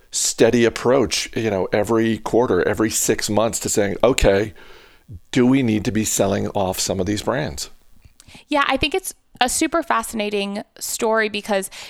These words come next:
Speaker 2: you see some of these old brands that used to be really popular, and as consumer habits shifted to more healthy eating and people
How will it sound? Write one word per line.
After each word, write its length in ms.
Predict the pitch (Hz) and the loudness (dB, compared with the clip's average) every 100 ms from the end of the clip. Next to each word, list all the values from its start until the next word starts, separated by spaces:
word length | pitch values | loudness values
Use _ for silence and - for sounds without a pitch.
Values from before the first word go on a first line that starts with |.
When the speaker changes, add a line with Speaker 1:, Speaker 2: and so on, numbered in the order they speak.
| - | -8
Speaker 2:
you 80 | 233 | -6
see 160 | 247 | -4
some 180 | 220 214 | -4 -2
of 160 | 214 - | -4 -4
these 240 | 208 196 - | -8 -8 -6
old 400 | 202 202 202 - | -2 -2 -4 -4
brands 320 | 196 190 196 | -4 -2 -4
that 220 | 196 - | -4 -6
used 260 | 202 208 - | -6 -6 -6
to 60 | |
be 120 | 220 208 | -6 -4
really 220 | 196 196 | -2 -2
popular, 460 | 233 226 226 214 | -2 -4 -2 -2
and 180 | 202 202 | -2 -6
as 220 | - 196 - | -6 -6 -4
consumer 440 | 214 - 196 196 | -6 -6 -6 -6
habits 340 | - 202 190 | -4 -4 -4
shifted 400 | - 196 - 190 | -4 -4 -4 -6
to 120 | - 196 | -4 -6
more 340 | 190 190 196 | -4 -4 -4
healthy 280 | - 202 214 | -2 -4 -4
eating 380 | 208 202 190 190 | -8 -6 -6 -6
and 80 | |
people 340 | 196 202 190 | -8 -6 -4